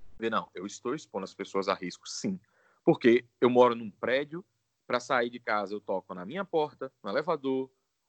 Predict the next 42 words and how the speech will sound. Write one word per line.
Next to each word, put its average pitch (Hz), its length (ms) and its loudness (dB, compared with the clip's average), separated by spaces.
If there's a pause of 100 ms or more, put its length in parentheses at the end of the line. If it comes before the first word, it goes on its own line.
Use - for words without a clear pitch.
na 95 80 -14
porta 113 220 -2
do 101 60 -4
elevador, 101 440 -2
no 110 60 -12
botão, 131 500 0 (400)
porta 151 220 2
do 127 80 -4
condomínio, 131 640 -4 (280)
pego 147 240 10
um 123 140 0
ônibus, 131 500 -4 (480)
sabe? 123 400 4 (160)
É, - 140 -10 (120)
é 165 60 -6
muita 202 320 -6
superfície 151 720 -4
a 117 40 -8
ser 113 260 -8
tocada 120 580 2
e 156 80 -8
muitas 202 340 -12
pessoas 180 320 -6
que 165 120 -14
vão 143 160 -6
cruzar 117 320 -6
no 110 80 -10
meu 110 120 -10
caminho, 113 640 -10
e 175 220 -6
eu 190 160 12
posso 135 360 10
sim 208 280 -4
estar 131 260 4
com 151 180 -10
o 147 40 -10
vírus, 135 420 -8 (140)
ser 170 240 4
assintomático 127 760 -2 (300)
e 339 60 -4
estar 349 260 -4
transmitindo. 247 680 -10